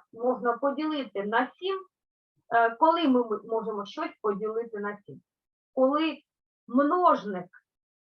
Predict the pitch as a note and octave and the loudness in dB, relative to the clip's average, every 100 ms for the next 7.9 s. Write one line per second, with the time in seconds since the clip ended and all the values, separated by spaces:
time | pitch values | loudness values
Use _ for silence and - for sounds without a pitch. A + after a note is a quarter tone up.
0 | _ _ _ _ - B3+ B3+ B3+ A#3 C4 | _ _ _ _ -2 2 2 2 2 2
1 | A3 G#3+ A3+ A3 A#3+ E4 F#4+ D#4 - - | 2 2 2 0 2 2 2 -4 -6 -6
2 | A3+ G#3 G3+ G3 G3+ - G3+ F3+ E3 G#3 | -4 -4 -6 -8 -12 -8 -8 -8 -6 -6
3 | G3 G3+ E3+ D#3+ F3 F#3 F#3+ D#4 E4 _ | -2 -2 -2 -6 -10 -10 -6 -6 -6 _
4 | _ _ _ _ _ _ _ - G#3 G3 | _ _ _ _ _ _ _ -8 -4 -2
5 | F#3 - G3+ C4 E4 C4 - F3+ C4 - | -4 -8 -4 0 0 -2 -4 -8 -8 -12
6 | _ - - _ _ _ - D4 C4 E4 | _ -18 -18 _ _ _ -4 0 6 6
7 | D#4+ C4+ C4 C4 - C4+ B3+ A#3+ | 6 0 -4 -4 -6 0 2 0